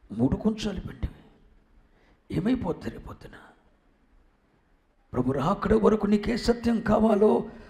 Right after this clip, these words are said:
దానంతటిని దేవుడు నీకు ఇచ్చేశాడు. గొప్ప సమకూర్పిచ్చాడు దేవుడు నీకు. ఈ మూడు కుంచాల పిండిలో నా, నువ్వు దాస్తున్న పులిసిన పిండి సంగతి ఏంటి?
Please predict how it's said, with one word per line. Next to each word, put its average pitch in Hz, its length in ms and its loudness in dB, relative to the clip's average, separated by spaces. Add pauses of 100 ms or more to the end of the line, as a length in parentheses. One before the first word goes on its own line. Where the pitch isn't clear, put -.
(260)
దానంతటిని 139 680 -6
దేవుడు 127 340 -4
నీకు 113 200 -12
ఇచ్చేశాడు. - 640 -14 (1700)
గొప్ప 185 340 2
సమకూర్పిచ్చాడు - 960 0
దేవుడు 170 320 -4
నీకు. - 460 -16 (1500)
ఈ 113 140 4
మూడు 170 320 -2
కుంచాల 143 500 -8
పిండిలో 135 520 -6
నా, 120 200 -6
నువ్వు 139 300 -6
దాస్తున్న 151 760 -6
పులిసిన 254 500 -2
పిండి 214 300 -4
సంగతి - 400 -14
ఏంటి? - 300 -20